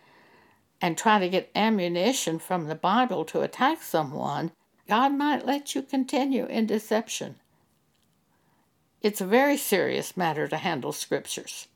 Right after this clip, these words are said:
It's a very serious matter to read the Bible. And I think we should pray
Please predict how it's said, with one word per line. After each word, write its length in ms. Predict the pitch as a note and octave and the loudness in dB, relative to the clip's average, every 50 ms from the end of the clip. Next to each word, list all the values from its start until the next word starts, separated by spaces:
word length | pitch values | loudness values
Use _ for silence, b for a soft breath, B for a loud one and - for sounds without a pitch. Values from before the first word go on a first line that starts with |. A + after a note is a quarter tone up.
| _ _ _ _ _ _ _ _ _ | _ _ _ _ _ _ _ _ _
It's 200 | - C#4 C#4 C#4 | 4 4 4 4
a 60 | B3+ A3+ | 0 2
very 320 | A3+ B3+ B3 B3 B3+ C4 | 4 6 6 8 6 6
serious 560 | C4 - - C4 C4+ C4+ C4 B3 B3 B3 - - | 4 2 2 2 4 6 6 4 4 2 0 0
matter 320 | A#3 A#3+ A#3 A3+ A#3+ A#3+ | 2 2 4 4 2 2
to 140 | A3 A3+ A3 | 2 2 2
read 240 | A3 A3+ A#3 A3+ - | 2 2 2 0 -2
the 80 | G3 | -4
Bible. 440 | F#3 G#3 G3+ G#3 G3 E3 - - - _ _ _ _ _ _ b b b b b b b b b b b b b b b b _ _ _ _ - | -2 -2 -2 0 -2 -4 -4 -8 -12 _ _ _ _ _ _ b b b b b b b b b b b b b b b b _ _ _ _ 2
And 200 | A#3 A#3 G#3+ - - | 2 2 2 0 -2
I 360 | G#3 A3+ B3 A#3+ A3 A3+ A3 - - _ _ _ | -2 0 2 2 2 2 0 -2 -8 _ _ _
think 360 | - - - B3+ A#3+ A#3+ A#3+ - | -6 0 2 2 2 2 0 -2
we 180 | - B3+ B3+ B3+ | -2 0 0 0
should 360 | A#3+ - - - F4 F4 F4+ - | 0 0 0 2 2 0 0 -4
pray 500 | - - D#3+ - - - - - - | -6 -4 -4 -4 -4 -6 -8 -12 -14